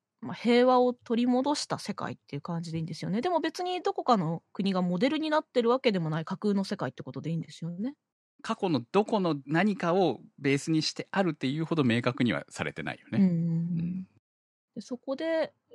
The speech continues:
Speaker 1: 自動手記人形という仕事もこの世界独自のものだとは思うんだけど、こういう仕事はあっ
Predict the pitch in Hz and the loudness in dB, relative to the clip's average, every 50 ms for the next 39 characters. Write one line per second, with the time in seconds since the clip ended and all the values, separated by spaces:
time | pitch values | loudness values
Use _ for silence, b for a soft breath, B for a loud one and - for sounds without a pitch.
0 | - - - - - 190 165 226 269 294 277 - - - - 262 254 247 254 247 | -20 -18 -16 -8 -6 -2 0 0 0 0 0 -2 -6 -4 0 2 4 6 6 6
1 | 226 190 160 151 151 - 156 151 139 151 156 - - 156 165 - - 165 165 175 | 6 4 2 -2 -4 -6 -6 -6 -6 -6 -6 -6 -6 -6 -4 -4 -4 -2 -2 -2
2 | 175 175 - - 196 190 190 190 - 196 - 170 160 160 151 175 156 - 220 208 | -2 -4 -2 0 0 2 2 0 -2 -4 -2 -4 -4 -4 -4 -6 -6 -4 -4 -2
3 | 220 220 214 208 202 202 202 208 202 196 190 196 196 208 214 220 220 220 - - | 0 2 2 2 0 0 0 0 0 2 2 2 4 4 4 4 2 2 2 0
4 | 220 214 - 214 190 180 170 170 196 214 208 196 160 165 156 165 151 151 147 147 | 0 0 0 0 0 0 0 0 0 0 0 0 -2 -4 -6 -8 -8 -8 -10 -12
5 | - _ _ _ _ _ _ _ _ _ _ _ _ - 262 302 349 381 403 415 | -14 _ _ _ _ _ _ _ _ _ _ _ _ -6 -4 -2 0 2 2 2
6 | 403 392 - - - 349 - 320 - - 320 294 277 302 - | 2 2 0 -4 -4 -4 -4 -2 0 4 6 6 6 6 4